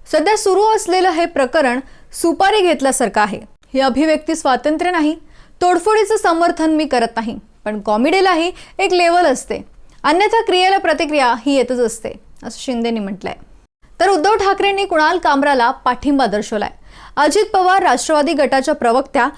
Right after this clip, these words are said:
रुपाली पाटील यांनी या गाण्यात काहीच आक्षेपार्ह नसल्याचं म्हटलंय. कुणाल सध्या तामिळनाडूमध्ये असल्याचं कळतंय. त्यानं माफी मागण्यास नकार दिलाय. उपमुख्यमंत्री अजित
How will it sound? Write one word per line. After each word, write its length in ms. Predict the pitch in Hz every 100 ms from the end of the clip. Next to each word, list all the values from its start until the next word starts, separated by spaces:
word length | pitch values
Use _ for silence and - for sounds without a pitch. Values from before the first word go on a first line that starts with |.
| - -
रुपाली 420 | 285 311 370 392
पाटील 440 | 392 320 247 277 294 - -
यांनी 420 | 302 311 349 415
या 80 | 403
गाण्यात 320 | 311 285 339 - -
काहीच 360 | 262 302 381
आक्षेपार्ह 500 | 440 - 392 349 320
नसल्याचं 600 | 330 294 - 269 262 262
म्हटलंय. 340 | 233 226 202 - - - _ - -
कुणाल 300 | 233 269 311
सध्या 440 | 349 254 285 285 - - - -
तामिळनाडूमध्ये 680 | 320 370 349 269 262 269 262
असल्याचं 360 | 247 233 220
कळतंय. 300 | 208 185 - - - _ - - -
त्यानं 180 | 220 233
माफी 320 | 220 196 -
मागण्यास 480 | 349 320 269 277 285
नकार 340 | 269 254 254 269
दिलाय. 260 | 190 196 - - - - - -
उपमुख्यमंत्री 760 | 349 403 427 440 427 415 392
अजित 320 | 403 311 269